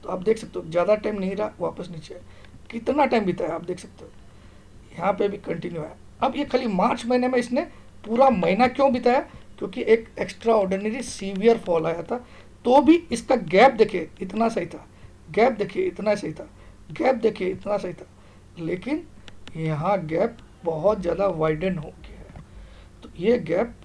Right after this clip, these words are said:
इसको fill up करना ही पड़ेगा at any cost। ये overstretch जो हो रखा है इस line से,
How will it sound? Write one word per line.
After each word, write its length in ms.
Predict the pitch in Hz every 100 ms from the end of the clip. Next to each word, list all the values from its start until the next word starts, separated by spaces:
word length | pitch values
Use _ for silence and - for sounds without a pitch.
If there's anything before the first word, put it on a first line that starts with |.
| - -
इसको 400 | - - 226 262 - - -
fill 240 | - 170 175
up 180 | 226 - -
करना 320 | - - 165
ही 220 | 156 202
पड़ेगा 640 | 240 - 175 170 170 214 -
at 440 | - 208 208 - 170
any 140 | 185 214 - -
cost। 380 | - - - - - - - - - - - - - - - - - - - - - - - - - - - - - - - - - - -
ये 140 | 185 196
overstretch 560 | 190 190 233 - 220 214
जो 180 | 202 185
हो 140 | 175
रखा 180 | 202 226
है 120 | 208
इस 160 | 214 -
line 240 | 170 180
से, 240 | 202 208